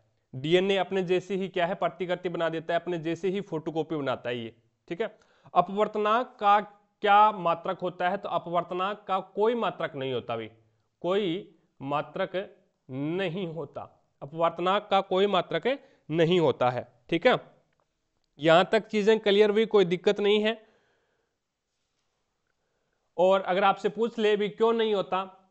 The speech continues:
भी अपवर्तनांक का क्या मात्रक होता है, तो अपवर्तनांक का कोई मात्रक नहीं होता, क्योंकि ये क्या है, समान राशियों का अनुपात है। अपवर्तनांक है वो क्या है, समान राशियों का अनुपात है। अगला क्वेश्चन देखो भी, नेक्स्ट क्वेश्चन आता है आपके सामने, किस स्थिति में प्रतिबिंब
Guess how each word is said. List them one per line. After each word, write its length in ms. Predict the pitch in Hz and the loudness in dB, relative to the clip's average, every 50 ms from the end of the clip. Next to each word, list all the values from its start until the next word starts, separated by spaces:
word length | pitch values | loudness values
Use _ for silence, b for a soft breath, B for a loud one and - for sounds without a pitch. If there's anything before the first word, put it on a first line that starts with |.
| _ - | _ -6
भी 80 | 147 175 | -4 -2
अपवर्तनांक 640 | 170 165 160 170 175 175 175 - 196 202 208 214 208 | -2 -2 -4 -2 -4 -4 -4 -4 -4 -4 -4 -4 -4
का 120 | 208 208 | -6 -8
क्या 180 | 196 202 208 196 | -6 -4 -4 -4
मात्रक 340 | 202 196 190 196 190 196 - | -2 -4 -6 -6 -8 -8 -6
होता 220 | 190 180 185 196 | -6 -6 -4 -6
है, 60 | 196 | -6
तो 80 | 196 196 | -4 -4
अपवर्तनांक 600 | 175 165 156 160 165 165 220 - 185 190 190 190 | -6 -6 -4 -4 -4 -4 -4 -4 -4 -4 -4 -4
का 80 | 196 | -8
कोई 200 | 180 - 190 190 | -8 -4 -4 -4
मात्रक 340 | 190 190 185 180 - 190 185 | -2 -2 -4 -4 -6 -8 -6
नहीं 180 | 185 180 185 190 | -4 -4 -2 -2
होता, 240 | 185 180 - 185 190 - b b b b b b | -2 -2 -4 -6 -6 -6 b b b b b b
क्योंकि 500 | 196 190 196 202 196 214 208 208 214 - _ _ _ b b b b b b | 2 2 2 2 0 0 -2 -2 -2 -4 _ _ _ b b b b b b
ये 200 | 156 151 190 202 | -4 0 0 0
क्या 180 | 202 202 202 202 | 2 4 4 4
है, 60 | 202 | 4
समान 380 | 196 - 202 190 196 214 214 | 2 -2 -2 0 0 0 0
राशियों 340 | 202 196 180 170 - - 185 | 2 0 0 0 0 -4 -4
का 100 | 170 170 | -2 0
अनुपात 380 | 156 139 123 - 123 117 - - | -2 -2 -2 -4 -4 -6 -6 -10
है। 260 | 120 113 - _ _ _ _ _ | -12 -12 -12 _ _ _ _ _
अपवर्तनांक 600 | _ _ 156 151 151 147 147 151 151 160 170 170 - | _ _ -8 -6 -6 -6 -6 -6 -6 -6 -6 -6 -6
है 100 | 156 160 | -6 -6
वो 120 | 165 165 | -6 -6
क्या 180 | 156 165 156 156 | -8 -6 -6 -6
है, 80 | 185 190 | -6 -8
समान 420 | - - 170 156 160 170 185 185 | -10 -10 -6 -4 -4 -4 -2 -2
राशियों 360 | 170 151 131 120 - 151 139 | -4 -4 -4 -4 -6 -12 -10
का 140 | 131 175 208 240 233 - _ - | -6 -4 -6 -6 -6 -12 _ -10
अनुपात 420 | 139 139 135 - 135 117 107 - - | -8 -8 -8 -6 -6 -8 -8 -8 -12
है। 220 | - 123 - _ _ _ _ _ _ _ _ _ _ _ - - | -18 -20 -20 _ _ _ _ _ _ _ _ _ _ _ -2 -2
अगला 240 | 180 190 233 240 | 0 2 2 0
क्वेश्चन 360 | 233 196 233 214 - 240 240 240 | 0 -2 -4 -4 -4 -4 -2 -2
देखो 220 | 233 220 - 233 | -4 -2 -2 -2
भी, 100 | 233 240 | -2 0
नेक्स्ट 360 | 226 196 190 202 214 214 - | 0 0 -2 -4 -4 -6 -6
क्वेश्चन 240 | - 220 202 226 226 | -10 -8 -6 -4 -4
आता 220 | 202 185 - - | -4 -4 -4 -4
है 40 | 190 | -4
आपके 200 | 180 - - 180 | -4 -4 -6 -8
सामने, 400 | - 185 165 160 165 175 196 208 | -6 -4 -6 -4 -4 -6 -8 -8
किस 460 | 202 202 _ - 240 262 247 254 - | -10 -12 _ -8 -8 -8 -8 -6 -6
स्थिति 540 | 233 202 160 - - 180 170 165 - 190 190 | -6 -6 -6 -6 -8 -8 -8 -8 -6 -8 -8
में 260 | 175 165 160 170 196 | -6 -6 -6 -6 -8
प्रतिबिंब 920 | 202 - - 180 165 170 - - 220 202 180 208 214 208 175 131 - - _ | -8 -6 -6 -6 -6 -6 -6 -8 -6 -6 -4 -4 -4 -4 -4 -6 -8 -10 _